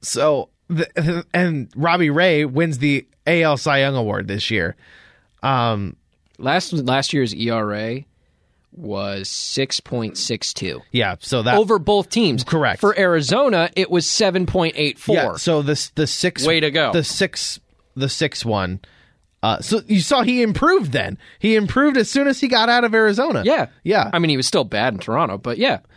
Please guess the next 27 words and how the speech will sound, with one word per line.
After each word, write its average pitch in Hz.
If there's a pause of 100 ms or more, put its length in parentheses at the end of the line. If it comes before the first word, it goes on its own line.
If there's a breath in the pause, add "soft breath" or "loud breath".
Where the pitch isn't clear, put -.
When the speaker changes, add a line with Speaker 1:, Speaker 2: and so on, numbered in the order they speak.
Speaker 1:
So, 180
but 147
his, 165 (120)
what 170
was 196
the 180
number? 190
Six? - (200)
What -
Speaker 2:
Both, 180
Speaker 1:
was 185
it? 190
Speaker 2:
in 151
both 170
leagues, 131
Speaker 1:
Yes, - (100)
both 127
Speaker 2:
he 151
Speaker 1:
of 156
it. -
Speaker 2:
was 143
six -
point 156
six -
two 113
Speaker 1:
So 165
that, 139